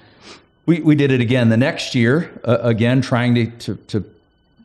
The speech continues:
formalize the team, get some more resources together. But Sam came to me about maybe at the end of that season. He says, "You know, if we went Xfinity next year, I think we'd have a shot at not only having a, a, a, a decent showing, a good team,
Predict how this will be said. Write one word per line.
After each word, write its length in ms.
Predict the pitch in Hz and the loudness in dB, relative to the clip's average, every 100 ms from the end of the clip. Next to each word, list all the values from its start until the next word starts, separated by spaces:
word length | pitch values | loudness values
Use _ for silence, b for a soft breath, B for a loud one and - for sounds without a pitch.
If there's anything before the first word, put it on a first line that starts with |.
| _ - | _ 2
formalize 600 | 131 135 127 123 117 101 | 4 4 4 2 0 -2
the 80 | 110 | -4
team, 560 | - 180 170 160 147 | 0 0 2 2 2
get 140 | 113 - | 2 -2
some 120 | 110 | -2
more 160 | 98 92 | 0 2
resources 680 | 127 151 151 135 123 123 - | 0 0 0 0 0 -4 -4
together. 440 | 113 110 107 101 | 0 2 2 0
But 200 | 90 95 | 0 -4
Sam 360 | - 131 131 131 | -2 0 2 0
came 260 | 127 110 95 | 0 0 2
to 60 | |
me 180 | 98 95 | 2 0
about 680 | 87 95 95 92 - - 113 | 0 -2 -2 -4 -8 -10 -2
maybe 280 | 110 101 98 | 0 0 -2
at 60 | |
the 140 | 92 87 | -2 -2
end 160 | 107 | 0
of 40 | 90 | 2
that 180 | 90 76 | -2 -2
season. 320 | 110 101 82 | -2 -2 -4
He 20 | |
says, 240 | 76 92 82 | -6 -6 -2
"You 80 | 90 | 2
know, 320 | 113 117 - | 2 0 -4
if 140 | 92 - | -8 -2
we 120 | 147 | 0
went 320 | 208 175 - | 0 -4 -6
Xfinity 800 | - 87 - - 143 139 92 82 | -8 -8 -10 -4 0 0 0 -4
next 340 | 82 82 - 95 | -6 -8 -8 -6
year, 340 | 80 73 76 B B B B B - | -6 -6 -10 B B B B B -8
I 120 | 95 | -6
think 260 | 92 180 180 | -2 -2 2
we'd 120 | 107 | 2
have 140 | 98 82 | 2 -4
a 40 | |
shot 680 | - 135 117 117 120 - - | -4 -2 0 -2 -4 -10 -6
at 440 | 92 85 - - _ _ | -4 -4 -8 -16 _ _
not 180 | 107 117 | -2 2
only 220 | 113 98 | 2 2
having 240 | 113 101 87 | 0 0 0
a, 160 | 82 - | -4 -6
a, 120 | 85 - 92 | -8 -6 -8
a, 60 | 92 - | -8 -8
a 80 | 92 | -4
decent 420 | 92 104 - 85 | -2 -2 0 -2
showing, 440 | - 139 123 92 87 | 2 2 2 0 -2
a 60 | |
good 200 | 85 90 | -4 -6
team, 440 | - 190 208 107 | -4 -2 0 0